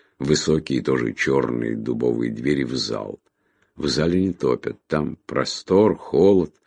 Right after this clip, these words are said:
стынут на стенах портреты деревянного темноликого дедушки в кудрявом парике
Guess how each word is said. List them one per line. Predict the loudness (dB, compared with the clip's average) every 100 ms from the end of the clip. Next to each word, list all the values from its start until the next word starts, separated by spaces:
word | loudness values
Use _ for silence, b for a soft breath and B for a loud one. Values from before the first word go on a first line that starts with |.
| b b
стынут | -8 0 4 6 6 2
на | -2
стенах | -4 -2 -2 -2 -6
портреты | -4 -4 -4 -2 0 0 -2 -4 B B B -4
деревянного | 0 4 4 4 4 0 -2 -2
темноликого | -2 -2 -2 0 0 -2 -2 -2
дедушки | -2 0 0 2 -4 -8 -6 -6
в | -6
кудрявом | -4 -2 0 0 -2 -2
парике | -2 -4 -2 0 0